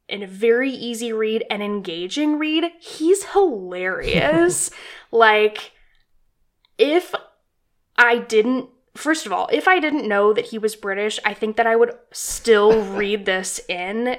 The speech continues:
Speaker 1: an English accent.
Speaker 2: Yeah.
Speaker 1: A very poor one, but still, like,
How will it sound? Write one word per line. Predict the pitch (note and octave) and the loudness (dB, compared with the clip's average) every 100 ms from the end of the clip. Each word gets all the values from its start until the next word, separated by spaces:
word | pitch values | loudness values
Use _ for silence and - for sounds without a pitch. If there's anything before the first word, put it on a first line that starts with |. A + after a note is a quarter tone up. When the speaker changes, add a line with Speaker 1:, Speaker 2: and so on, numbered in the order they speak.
| - | -6
Speaker 1:
an | G#3+ | -8
English | G3 F#3+ G3 - | -8 -8 -6 -2
accent. | E3 G#3+ - A4+ B4 A4+ | 0 -2 2 4 4 6
Speaker 2:
Yeah. | F4 F4 F4+ - - - _ | 6 6 2 -8 -18 -20 _
Speaker 1:
A | A#3+ | 0
very | A3 A#3+ A#3 | 4 6 6
poor | G#3+ - - G3+ F3+ | 4 -6 -6 -4 -2
one, | F3 F3 B3+ D4 C#4+ | 0 2 4 2 4
but | C#4 A#3+ | 4 4
still, | - - A3+ G3 G#3+ | 2 4 6 8 8
like, | A#3+ A3 A3+ A#3 - - | 10 10 6 2 -6 -10